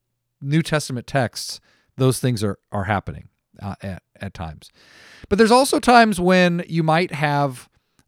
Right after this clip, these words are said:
some deliberate changes, like, let's say the Apostle Paul writes something and his grammar is wrong. He writes, he writes a grammatical, uh, strange grammatical construction. You might have a copyist smooth that out a little bit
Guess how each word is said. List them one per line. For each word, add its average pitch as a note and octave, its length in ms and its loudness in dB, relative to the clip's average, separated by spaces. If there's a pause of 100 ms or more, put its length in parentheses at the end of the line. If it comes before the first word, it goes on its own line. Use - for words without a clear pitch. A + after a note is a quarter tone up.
(120)
some F3 220 0
deliberate G3 440 6
changes, G2 460 -4
like, A2+ 400 -4 (460)
let's C#3 200 0
say C3 840 4
the B2+ 100 2
Apostle B2+ 420 0
Paul B2 320 4
writes A#2+ 300 0
something A#2+ 360 -2
and A#2 120 -2
his A#2 80 -2
grammar C#3+ 560 4
is G#2 160 -2
wrong. D2 340 -8 (640)
He C#3 140 2
writes, D3 300 6 (180)
he G3+ 340 4
writes D3+ 400 4
a C#3+ 40 0
grammatical, C3 920 2 (560)
uh, A2 320 -6
strange D#3+ 540 0
grammatical B2+ 540 0
construction. - 640 -10 (260)
You D#3+ 160 0
might F#3+ 200 4
have D#3 180 4
a C3 40 0
copyist D3+ 720 0
smooth D3+ 680 6
that C3 240 2
out B2+ 280 2
a A#2 60 -10
little F#2 260 -8
bit - 180 -14